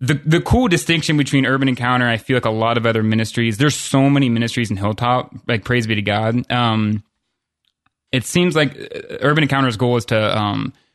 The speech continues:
to really, um, you to, uh, as a missionary body, um, when we go out, we, we actually walk the streets. We'll even go up to people's houses. We'll knock on the doors,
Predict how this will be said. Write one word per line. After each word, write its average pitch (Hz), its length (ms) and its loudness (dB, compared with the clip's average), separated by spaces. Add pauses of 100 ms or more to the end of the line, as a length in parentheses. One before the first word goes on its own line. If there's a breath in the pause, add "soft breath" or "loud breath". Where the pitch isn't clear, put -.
(160)
to 151 120 2
really, 131 680 2 (100)
um, 110 520 0
you 120 600 2
to, 117 360 0 (560)
uh, 85 460 -4 (420)
as 131 500 0 (160)
a 123 80 -2
missionary 120 560 2
body, 107 680 -2
um, 110 220 2
when 107 120 2
we 120 100 2
go 113 320 0
out, 107 440 -2
we, 113 360 0
we 113 120 0
actually 123 260 0
walk 117 260 0
the 120 60 -2
streets. 113 440 -6
We'll 113 140 -2
even 113 200 -2
go 110 140 -2
up 110 80 -4
to 110 80 -8
people's 107 500 -6
houses. 110 580 -4
We'll 107 100 -4
knock 113 240 -6
on 113 80 -4
the 113 80 -4
doors, 117 420 -6